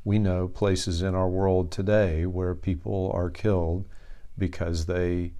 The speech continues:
stand for Jesus Christ, because they spread the gospel of Jesus Christ, because they are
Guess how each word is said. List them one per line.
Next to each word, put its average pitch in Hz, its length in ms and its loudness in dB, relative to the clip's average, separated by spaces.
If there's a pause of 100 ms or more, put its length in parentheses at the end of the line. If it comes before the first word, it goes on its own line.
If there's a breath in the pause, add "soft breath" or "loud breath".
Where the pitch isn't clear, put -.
(440)
stand 98 480 2
for - 140 -4
Jesus 92 440 0
Christ, 107 680 0
because 87 480 -2
they 87 520 -2 (420)
spread 92 400 -2
the 90 80 2
gospel 98 580 0
of 78 100 -2
Jesus 87 400 0
Christ, - 600 2
because 87 320 0
they 92 160 2
are 87 260 0